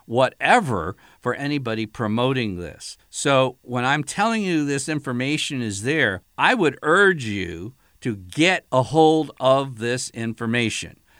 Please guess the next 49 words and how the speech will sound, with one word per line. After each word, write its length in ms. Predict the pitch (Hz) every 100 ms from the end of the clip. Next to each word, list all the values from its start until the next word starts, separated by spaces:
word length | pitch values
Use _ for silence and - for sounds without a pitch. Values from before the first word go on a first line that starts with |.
| _ -
And 140 | 104
you 80 | 117
may 140 | 120
say, 180 | 110 123
"Well, 220 | 107 101
I 160 | 110 147
don't 240 | 254 165
need 220 | 98 92 90
it." 160 | 110
Well, 240 | - 143 208
your 220 | 202 180
grandchildren 960 | 135 110 202 269 262 - 160 127 123 110
may 180 | 110
need 240 | 104 107 98
it. 160 | 87 -
Your 220 | 131 143
neighbor 560 | 156 226 269 285 208
might 400 | 151 127 120 113
need 240 | 117 113 92
it. 120 | -
Somebody 480 | - 190 240 226 214
in 80 | 208
your 140 | 190
parish 640 | 175 - 240 269 262 202 -
may 200 | 147 123
need 300 | 113 101 98
it. 140 | 127 139
And 260 | 147 131
they 280 | 151 277 262
are 200 | 165 156
not 340 | 165 208 190
going 380 | - 175 185 185
to 340 | 175 175 165 151
get 240 | 127 185
this 220 | 180 151
information 680 | 160 165 143 135 151 139 120
by 140 | 110
watching 420 | 110 123 135 135 113
sixty 400 | 143 127 - 139
Minutes 340 | 247 302 -
on 160 | 139 113
Sunday 380 | 135 113 101
night. 380 | 98 98 82 -
They're 120 | 131 147
gonna 200 | 175 160
have 240 | 185 196
to 100 | 180
get 280 | 143 175 214
it 180 | 120